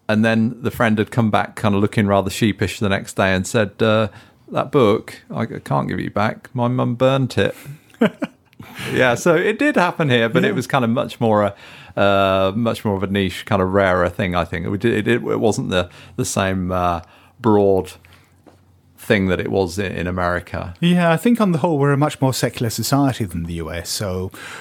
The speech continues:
Speaker 2: that, yeah, while there were pockets of that, it was much less of a mainstream thing.
Speaker 1: Yeah.
Speaker 2: Uh, but yes, yes, as you say, that didn't mean that it didn't happen here.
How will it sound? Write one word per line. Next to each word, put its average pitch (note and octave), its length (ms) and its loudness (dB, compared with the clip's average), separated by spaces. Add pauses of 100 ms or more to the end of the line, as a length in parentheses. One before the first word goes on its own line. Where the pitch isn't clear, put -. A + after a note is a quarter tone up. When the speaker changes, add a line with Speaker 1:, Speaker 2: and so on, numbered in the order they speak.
(160)
Speaker 2:
that, C#3 560 0
yeah, A#2+ 140 2
while B2 180 0
there C3 120 2
were A#2+ 100 0
pockets - 420 -4
of G#2+ 60 -6
that, F2+ 200 -4
it G#2+ 100 -6
was A2+ 160 -6
much A2 260 -2
less F#2+ 220 -4
of A2 60 -4
a F#2+ 80 -2
mainstream F#2+ 720 -2
thing. D2+ 540 -6 (120)
Speaker 1:
Yeah. F2 380 2 (720)
Speaker 2:
Uh, F2 440 -4 (120)
but F#3 160 0
yes, F3+ 340 -2
yes, B2 220 -2
as C3 140 -4
you C3 60 2
say, B2+ 180 0
that F#2+ 180 -4
didn't F#2+ 220 -4
mean F#2+ 180 -6
that D#2+ 160 -8
it F#2 80 -12
didn't E2+ 280 -8
happen G#2+ 340 -8
here. - 260 -8